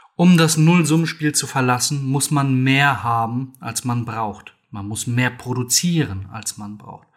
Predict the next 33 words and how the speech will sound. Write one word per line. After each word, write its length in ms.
Man 220
braucht 360
eine 180
Überschusswirtschaft. 1160
Und 140
das 180
ist 120
das 180
Gegenmodell 600
zu 140
der 140
Bedarfs- 600
oder 200
zu 100
der 100
Mangelwirtschaft, 760
die 380
ungefähr 380
bis 120
zum 160
achtzehnten 420
Jahrhundert 420
der 80
Fall 320
war. 200
Das 240
war 100
auch 100
der 140
Standard 560
im 260
achtzehnten 460
Jahrhundert. 560